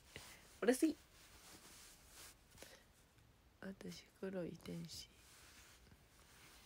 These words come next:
こんばんは。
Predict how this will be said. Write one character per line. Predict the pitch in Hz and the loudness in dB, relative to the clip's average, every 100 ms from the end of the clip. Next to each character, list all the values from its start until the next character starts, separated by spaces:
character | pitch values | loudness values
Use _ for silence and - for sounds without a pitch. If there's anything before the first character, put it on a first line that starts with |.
| - 254 247 - 214 - - - - 233 226 214 185 185 - 233 220 202 - - - - - - - - - - - - - - - - - - - 233 208 220 - - - - - - - - - - - - - - | -6 -2 -2 -4 -8 -8 -20 -20 -8 -4 -2 -4 -6 -10 -18 -10 -10 -10 -14 -20 -20 -20 -20 -20 -20 -20 -20 -20 -8 -2 0 0 -4 -12 -20 -20 -10 -6 -4 -6 -10 -20 -20 -18 -4 -4 -4 -18 -18 -20 -20 -20 -20 -16
こ | - 208 | 2 8
ん | |
ば | 196 | 8
ん | 180 | 8
は。 | 180 | 4